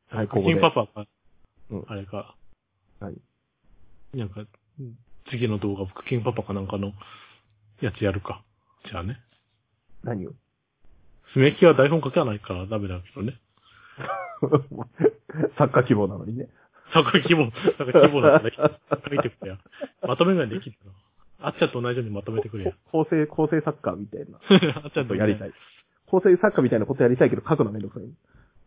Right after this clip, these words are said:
Speaker 1: 基本的に。
Speaker 2: <laughs> 大体あれでしょ、あの、
Speaker 1: はい。
Speaker 2: 背景になんか、小田和正さんが流れてるでしょ？
Speaker 1: なんで背景に小田和正さん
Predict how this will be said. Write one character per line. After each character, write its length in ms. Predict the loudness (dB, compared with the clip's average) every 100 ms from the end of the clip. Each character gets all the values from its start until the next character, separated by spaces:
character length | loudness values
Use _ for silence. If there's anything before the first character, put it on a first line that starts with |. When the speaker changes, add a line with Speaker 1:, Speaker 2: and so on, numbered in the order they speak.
| -18
Speaker 1:
基 100 | -4
本 120 | -2 -2
的 100 | -4
に。 200 | -10 -10 -14 -14 _ _ _
Speaker 2:
<laughs> 560 | _ _ -20 -20 -6
大 160 | -2 2
体 80 | 4
あ 100 | 4
れ 60 |
で 80 | 0
し 60 | -2
ょ、 60 |
あ 60 | -6
の、 340 | -6 -8 -12 _ -18 -14 -4
Speaker 1:
は 100 | 0
い。 60 | 0
Speaker 2:
背 60 |
景 140 | 0 -2
に 100 | -4
な 80 | -10
ん 60 |
か、 200 | -10 -10 -6
小 80 |
田 60 | -6
和 180 | -4 -6
正 200 | -4 -4
さ 80 | -6
ん 100 | -6
が 60 |
流 140 | -6 -6
れ 80 |
て 60 | -8
る 0 |
で 20 |
し 80 | -14
ょ？ 60 | -18 -20 -20 _ _ 0
Speaker 1:
な 160 | 4
ん 20 |
で 280 | 6 6 4
背 60 | 2
景 60 | 0
に 40 |
小 140 | 0 -2
田 80 |
和 160 | -2 -2
正 180 | -6 -8
さ 100 |
ん 40 | -8